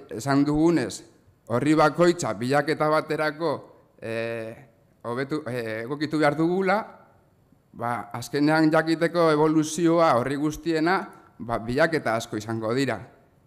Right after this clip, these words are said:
Eta ez, ez, ba, seoan gabiltzanok, ba, ez gara egongo bilaketak egiten banan-banan.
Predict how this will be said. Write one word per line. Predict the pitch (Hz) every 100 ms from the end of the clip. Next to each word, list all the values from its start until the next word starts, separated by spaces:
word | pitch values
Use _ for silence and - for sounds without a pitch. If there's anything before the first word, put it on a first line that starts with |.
| _
Eta | - 104 113 113
ez, | 117 - 139
ez, | - 113 _
ba, | 113 110 117 110 -
seoan | - - 147 147 156
gabiltzanok, | 156 160 156 170 170 139
ba, | 123
ez | - 113
gara | 156 143
egongo | 117 120 117 113 - - _ _ _
bilaketak | 120 127 127 120 120 110 113
egiten | 113 117 117
banan-banan. | 120 113 107 127 127